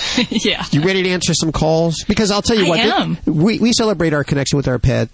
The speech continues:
Speaker 2: every weekend. Couple hours we get together. And this is like a big family of pet lovers. And you can ask Doctor Debbie a question about your animal, or you can just call to say hello. Or if there's a dog behavior problem, Vlade's here. We have experts that can address your problems, or we just, you know, we just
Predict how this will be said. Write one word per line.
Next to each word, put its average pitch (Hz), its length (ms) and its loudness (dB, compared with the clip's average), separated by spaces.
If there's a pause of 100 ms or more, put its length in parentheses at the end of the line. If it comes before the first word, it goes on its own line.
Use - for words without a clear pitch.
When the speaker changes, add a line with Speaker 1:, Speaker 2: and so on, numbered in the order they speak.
(140)
Speaker 2:
every 120 220 2
weekend. 107 480 2
Couple 123 260 0
hours 110 220 0
we 110 80 2
get 107 180 -2
together. 117 240 0
And 123 80 2
this 170 140 0
is 160 80 2
like 131 140 0
a 110 60 -2
big 120 280 -2
family 113 480 0
of 92 100 -2
pet 104 220 0
lovers. 90 500 0 (100)
And 110 180 0
you 143 80 0
can 139 140 -2
ask 123 260 0
Doctor 113 300 0
Debbie 113 380 0
a 110 100 -2
question 107 480 -2
about 98 300 0
your 104 140 2
animal, 107 420 0
or 127 120 -2
you 220 60 -8
can 175 120 -2
just 156 140 -2
call 143 220 0
to 131 60 2
say 127 180 0
hello. 123 400 2
Or 120 140 0
if 113 60 -4
there's 110 180 2
a 104 60 2
dog 120 320 -2
behavior 127 360 2
problem, 123 360 0
Vlade's 107 420 0
here. 110 180 0 (440)
We 214 200 2
have 170 480 -2
experts 127 720 -2
that 123 140 -2
can 131 120 0
address 135 400 -2
your 131 100 0
problems, 139 420 -2
or 220 120 0
we 285 160 -2
just, 339 300 -2
you 381 60 2
know, 370 140 2
we 392 80 0
just - 280 -4